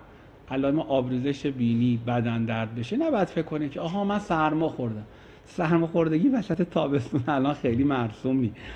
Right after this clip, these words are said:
اگر هر کسی این علائم عفونت تنفسی رو پیدا کرد، بذاره به حساب اینکه کرونا است، مگر اینکه خلافش ثابت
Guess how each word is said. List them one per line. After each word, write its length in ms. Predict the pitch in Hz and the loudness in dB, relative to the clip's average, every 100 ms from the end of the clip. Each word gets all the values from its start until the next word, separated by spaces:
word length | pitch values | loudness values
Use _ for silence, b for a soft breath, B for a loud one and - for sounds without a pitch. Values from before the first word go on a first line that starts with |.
| B - | B -8
اگر 260 | - 202 185 | 0 2 2
هر 220 | 165 185 | 2 0
کسی 320 | 185 190 185 | 0 -2 0
این 160 | 143 139 | 2 2
علائم 640 | - 131 127 120 123 117 117 B B B - - | 2 0 0 2 2 0 -2 B B B -20 -4
عفونت 440 | 139 135 135 127 127 | -2 0 0 0 -4
تنفسی 680 | 127 127 120 120 120 120 | -4 -2 -2 -4 -8 -4
رو 100 | 123 | -4
پیدا 300 | 120 135 123 | -2 -2 -2
کرد، 340 | 123 156 160 160 - - - | -2 -4 -4 -6 -10 -10 0
بذاره 320 | 233 240 208 | 2 4 4
به 100 | 180 | 4
حساب 320 | 143 127 160 | 2 2 2
اینکه 240 | 175 175 185 | 2 2 2
کرونا 440 | 175 135 131 165 | 2 4 4 2
است، 140 | 175 156 | 0 0
مگر 260 | 160 165 | 2 2
اینکه 200 | 160 165 | 2 0
خلافش 540 | 170 143 131 117 107 101 | 0 2 4 2 0 -8
ثابت 240 | 104 | -10